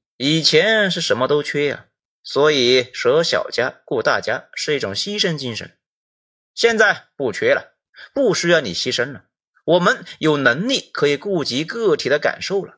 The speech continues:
只有顾及个体的感受，那不要谈论别的，把钱给足，那才是真正意义上呢，是吸收人才，充分给足他们的自由。有了人才，才能够搞出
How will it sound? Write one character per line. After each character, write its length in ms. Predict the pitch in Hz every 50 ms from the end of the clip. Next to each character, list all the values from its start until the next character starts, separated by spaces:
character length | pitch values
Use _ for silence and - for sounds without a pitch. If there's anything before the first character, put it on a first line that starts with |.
| _ _ _ _ _ _ _ _ _ _ _ _ _ _ _ _ _ _ _ _ _ - - - - _ _ _ _ _
只 300 | - - 180 240 285 294
有 160 | 277 208 190
顾 220 | 185 226 240 214 190
及 140 | 156 180 196
个 220 | - 240 233 202
体 80 | 160 160
的 100 | 165 160
感 280 | - 139 127 120 120
受， 400 | - 190 185 151 113 - - _ _ _ _ -
那 160 | 117 117 110
不 120 | - 139
要 80 | 143 143
谈 160 | - - 127
论 120 | 143 143 131
别 220 | - 98 95 113
的， 280 | - 92 - - _ _ _ _ _ -
把 180 | 151 156 151
钱 280 | 147 - 160 185 220 208
给 200 | 180 156 131 120
足， 460 | - 110 110 160 220 - - _ _ _
那 120 | - 151 139
才 140 | - 123
是 80 | 120 131
真 220 | 127 - 208 214
正 120 | 214 220 190
意 200 | 185 208 190 156
义 20 |
上 180 | 127 151 139 135
呢， 260 | 123 110 107 - _ -
是 140 | - 139 131
吸 200 | - - 165 160
收 140 | - 180
人 220 | 165 104 85 117 156
才， 240 | 160 127 - - _ _ _ _ _ _ _ _ _ _ _ _ _ _ -
充 320 | - 262 269 269 269 262
分 200 | 226 277 233 202
给 220 | 175 - 156 135 120
足 100 | 131 147
他 140 | 151 160 165
们 100 | 160 156
的 80 | 156
自 220 | - - 160 135 107
由。 320 | 98 101 143 - _ _ _ _ _ _ _ _ _ _ _ _ _ _ _
有 160 | - 135 160
了 100 | 190 214
人 300 | 190 147 127 175 220 233
才， 200 | - - - - - - - _
才 140 | - - 156
能 80 | 165 185
够 80 | 202
搞 180 | 175 - 131 104
出 300 | 113 131 135 139 - -